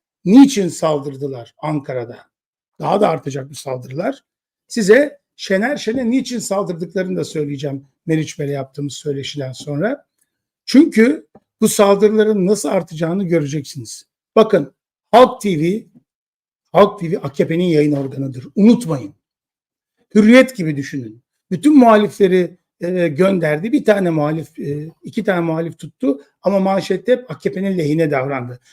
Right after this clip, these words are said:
Ertuğrul Özkök'ün kendi lafıdır. Halk T V de öyle. İçinde Fethullahçı ana haber sunar. İçinde, e, C H P düşmanları yayın yapar. Finansmanını da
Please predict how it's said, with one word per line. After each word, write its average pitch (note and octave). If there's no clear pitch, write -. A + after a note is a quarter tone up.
Ertuğrul G#3+
Özkök'ün G#3
kendi D#3+
lafıdır. C3
Halk G#3+
T F#3+
V F3
de D3+
öyle. C3
İçinde B3+
Fethullahçı G3
ana E3+
haber D3+
sunar. -
İçinde, A3
e, F3+
C F3
H F#3
P F#3
düşmanları D#3+
yayın D3+
yapar. C#3
Finansmanını A3
da C4